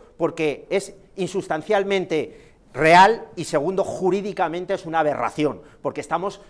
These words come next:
ya invirtiendo la carga de la prueba y, segundo, estamos otorgando al género una diferencia sobre el otro,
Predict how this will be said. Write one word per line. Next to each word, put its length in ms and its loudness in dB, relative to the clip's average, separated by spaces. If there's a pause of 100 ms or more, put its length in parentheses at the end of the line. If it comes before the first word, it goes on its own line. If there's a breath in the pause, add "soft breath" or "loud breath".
(140 soft breath)
ya 460 0 (140)
invirtiendo 520 -4
la 100 0
carga 260 0
de 80 0
la 120 -2
prueba 400 -2
y, 80 -8
segundo, 520 -8 (140 loud breath)
estamos 460 -6
otorgando 480 -2
al 100 -4
género 560 -6 (340 loud breath)
una 240 4
diferencia 680 -2
sobre 340 -4
el 100 -2
otro, 320 -6